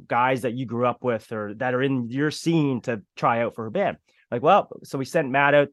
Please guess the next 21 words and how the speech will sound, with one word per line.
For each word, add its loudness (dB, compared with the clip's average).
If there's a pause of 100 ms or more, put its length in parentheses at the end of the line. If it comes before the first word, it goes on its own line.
We -6
just -8
said, -2
"Matt, 0
you -10
should -8
maybe -4
go -4
try 0
out." 2
He -6
was -10
so, -2
he -6
was -8
into -4
it, -2
and -8
Mark -6
Spicklep -10
too. -4